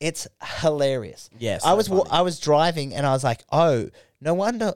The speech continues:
Speaker 1: Lorna Jane is the biggest, like, female activewear brand in the country." 'Cause it was just like, dude, they need to change some street names to, like, Lorna Jane Drive and Lululemon Street, dude.
Speaker 2: Yeah.
Speaker 1: Because the money that these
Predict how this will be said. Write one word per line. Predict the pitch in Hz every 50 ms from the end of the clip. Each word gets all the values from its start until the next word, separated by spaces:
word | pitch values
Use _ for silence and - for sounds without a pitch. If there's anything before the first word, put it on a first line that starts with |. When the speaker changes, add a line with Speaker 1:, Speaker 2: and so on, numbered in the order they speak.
| -
Speaker 1:
Lorna | - 117 123 127 139 156 175 185 190 175
Jane | 135 120 120 127 123 123 127 127 120 113
is | 113 113 113 117
the | 120 113
biggest, | 107 113 - 123 123 135 127 - - -
like, | 110 110 - _ -
female | - - - 131 135 131 131 127 123 123 - -
activewear | - 117 117 _ - 131 123 123 127 123 120 117 117 113 -
brand | - 113 113 113 117 120 117 113 - -
in | - 120 120 117
the | 113 113
country." | - - 127 117 127 - - 151 160 185 _ _ _ _ _ _ _ _ -
'Cause | - 143 165
it |
was | 160 151 -
just | 160 165 160 -
like, | 165 139 123 - - - _ _ _ _ _ -
dude, | 151 151 156
they | 160 160
need | 185 220 233
to | 262
change | - - - 151 143 151 170 170
some | - - 139 135
street | - - - 139 139 139 -
names | - 143 147 165 175 180 -
to, | - 135
like, | 127 120 117 - - _ _ _ _ _ _ _ _ -
Lorna | 117 131 143 156 160 165 156
Jane | 135 - 147 139 139 139 139 127
Drive | 117 127 120 123 123 127 123 117 117
and | 117 110 113
Lululemon | 117 120 120 135 139 139 135 135 131 123 120 120 113 110 113 113 110 107
Street, | - - - 113 101 80 62 -
dude. | 110 101 107 104 110
Speaker 2:
Yeah. | 117 113 104 101 95
Speaker 1:
Because | 135 123 117 120 -
the | - - 123 127 143 147 160 175 160 131 - -
money | - 117 120 123 131 147 160 160 175 180 160 120 113 110
that | 107 104 98 - -
these | - 143 165 175 - -